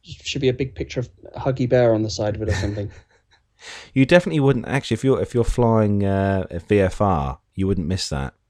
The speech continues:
Speaker 1: Very safety, uh, a safety conscious paint scheme. Absolutely, you're
Speaker 2: Actually,
Speaker 1: right. You
Speaker 2: that's,
Speaker 1: could
Speaker 2: that's,
Speaker 1: that, could
Speaker 2: that,
Speaker 1: you?
Speaker 2: that's probably the reason some of these airlines have gone like this, uh, uh, Pip. C-, you know, 'cause when you're flying V F R, you can see these, uh, aircraft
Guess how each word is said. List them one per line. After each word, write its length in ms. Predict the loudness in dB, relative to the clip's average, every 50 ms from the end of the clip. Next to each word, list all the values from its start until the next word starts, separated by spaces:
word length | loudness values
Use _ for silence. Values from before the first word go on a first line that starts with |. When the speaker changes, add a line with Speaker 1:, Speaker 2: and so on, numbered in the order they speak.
| _ _ _ _ _ _ _ _ _ _ -20 -20 -20 -20 -20 -20 -20 -20 _ _ _
Speaker 1:
Very 400 | -16 -6 2 6 8 8 8 8
safety, 720 | 6 4 4 4 4 4 2 -4 -4 -4 -2 -2 0 0 0
uh, 340 | 0 0 0 0 0 -2 -4 -6 -8
a 120 | -10 -10 -8
safety 320 | -6 -4 -6 -6 -6 -8
conscious 320 | -8 -8 -8 -8 -10 -12 -10
paint 240 | -8 -8 -8 -8 -8
scheme. 180 | -8 -6 -6
Absolutely, 460 | -6 -6 -8 -6 -6 -4 -4 -4 -6
you're 180 | -8 -4 0 0
Speaker 2:
Actually, 260 | 0 2 0 -2 -4
Speaker 1:
right. 40 | -6
You 80 | -6 -4
Speaker 2:
that's, 240 | -4 -4 -4 -4 -8
Speaker 1:
could 100 | -8 -4
Speaker 2:
that's, 180 | -4 -4 -4
Speaker 1:
that, 60 | -4 -6
could 80 | -6 -4
Speaker 2:
that, 120 | -4 -4
Speaker 1:
you? 100 | -4 -6 -10 _ _ -8
Speaker 2:
that's 160 | -8 -8 -6
probably 240 | -4 -4 -2 -2 -2
the 100 | -2 0
reason 320 | 0 0 0 0 -2 -4
some 160 | -4 -2 0 0
of 60 | 0
these 120 | 0 0
airlines 440 | 0 0 0 0 0 -2 -2 -2 -4
have 80 | -6 -4
gone 340 | -2 -2 -2 -2 -4 -6
like 160 | -8 -10 -10 -10
this, 480 | -10 -8 -8 -8 -8 -10 -10 -10 -10
uh, 300 | -8 -8 -8 -8 -10 -10 -12
uh, 200 | -10 -10 -10 -10
Pip. 380 | -10 -10 -10 -10 -12 _ _ _ -14 -14
C-, 100 | -14 -14 -14 -10
you 120 | -6 -6 -4
know, 120 | -4 -6 -8 -12 -18 -12
'cause 220 | -10 -10 -10 -10 -10
when 300 | -12 -10 -6 -4 -2 -2
you're 100 | -2 -2
flying 320 | -2 -2 -2 -2 -2 -4
V 160 | -4 -4 -4
F 180 | -4 -4 -6 -6
R, 160 | -6 -4 -4
you 140 | -4 -4 -6
can 160 | -6 -8 -8
see 240 | -8 -6 -6 -4 -4
these, 340 | -4 -4 -6 -6 -8 -8 -8
uh, 160 | -8 -8 -8
aircraft 760 | -8 -8 -8 -10 -10 -10 -8 -6 -6 -6 -8 -10 -14 -20 -20